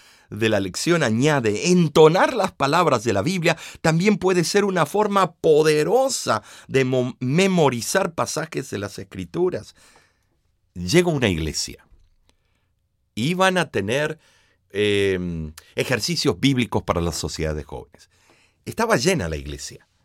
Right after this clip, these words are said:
Muy bonito programa. Y el ejercicio bíblico era repetir versículos de memoria. Eligieron a ocho voluntarios,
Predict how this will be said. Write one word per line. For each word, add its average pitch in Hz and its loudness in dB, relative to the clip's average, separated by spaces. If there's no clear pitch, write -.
Muy 165 2
bonito 95 -2
programa. 78 -6
Y 123 -4
el 135 2
ejercicio 147 -4
bíblico 160 -2
era 165 -2
repetir 135 -2
versículos 135 -2
de 110 0
memoria. 82 -2
Eligieron 156 0
a 117 2
ocho 143 0
voluntarios, 98 0